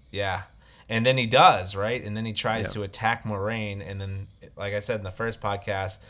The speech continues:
Speaker 1: that's the description where Lan was in the doorway, and then Robert Jordan's like, "He didn't bother with the intervening space."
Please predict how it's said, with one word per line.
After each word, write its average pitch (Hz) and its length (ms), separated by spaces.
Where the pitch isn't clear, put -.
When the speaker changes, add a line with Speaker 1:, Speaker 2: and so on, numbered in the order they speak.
Speaker 1:
that's 117 240
the 120 80
description 113 540
where 104 460
Lan 117 680
was 110 200
in 120 140
the 113 80
doorway, 110 760
and 101 220
then 101 300
Robert 104 280
Jordan's 101 280
like, 98 280
"He 117 160
didn't 117 280
bother 113 380
with 110 160
the 107 220
intervening 110 560
space." 101 580